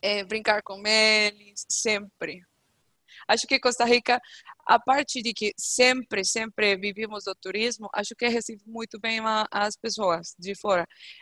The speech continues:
É, porque a gente é agradecida porque a gente aqui vive disso. Então, se você vai viajar para aqui, eu estou agradecida com você. Acho que é por isso que a gente lá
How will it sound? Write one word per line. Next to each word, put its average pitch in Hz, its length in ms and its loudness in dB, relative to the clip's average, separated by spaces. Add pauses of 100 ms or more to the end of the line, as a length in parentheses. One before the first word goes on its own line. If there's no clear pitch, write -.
(140)
É, 190 320 4 (1160)
porque 233 760 2 (500)
a 202 120 6
gente 240 380 2
é 233 100 8
agradecida 208 640 2
porque 208 280 0
a 190 120 6
gente 208 240 -2
aqui 233 300 -4
vive 233 320 -4
disso. 226 440 -8 (200)
Então, 196 460 4
se 208 120 -6
você 196 280 -4
vai 220 240 0
viajar 202 500 0
para 180 160 4
aqui, 233 320 -4
eu 208 120 4
estou 220 200 2
agradecida 208 440 0
com 208 160 -4
você. 214 440 2 (200)
Acho - 280 4
que 226 380 8 (360)
é 214 80 6
por 226 180 4
isso 233 200 2
que 240 100 6
a 226 80 8
gente 220 400 2
lá 208 260 10